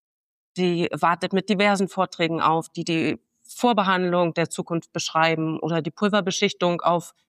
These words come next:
hitzesensiblen Substraten erklärt. Oder die Firma Bio Circus Surface Technology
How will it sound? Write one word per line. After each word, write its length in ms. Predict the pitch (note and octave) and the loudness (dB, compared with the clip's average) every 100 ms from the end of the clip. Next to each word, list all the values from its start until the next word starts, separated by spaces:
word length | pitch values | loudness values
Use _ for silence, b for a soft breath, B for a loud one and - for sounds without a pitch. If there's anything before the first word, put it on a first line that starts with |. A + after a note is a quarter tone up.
| _ | _
hitzesensiblen 920 | B3 - F#3 F#3 F3 G3 G3 F#3+ F#3 | -2 0 0 2 0 0 0 2 -2
Substraten 960 | F3 - - - F3+ F#3+ - D#3 D3+ - | -4 -12 -14 -2 2 2 2 -2 -2 -4
erklärt. 540 | D#3 - D#3+ E3 - _ _ _ _ _ _ _ | -6 0 2 2 0 _ _ _ _ _ _ _
Oder 340 | - G3+ F#3 F3+ | 2 4 4 2
die 120 | F#3+ | 0
Firma 340 | - G3+ F#3+ | 0 2 2
Bio 520 | E3+ E3 F#3+ F#3+ F3+ - - | 2 2 2 2 0 -4 -12
Circus 520 | - G3+ G3 F#3+ - | -2 0 0 -4 -2
Surface 360 | G3 F3+ F3+ | -4 -2 -8
Technology 640 | - - F3 F3 - F3+ | -8 -4 -4 -4 -4 -6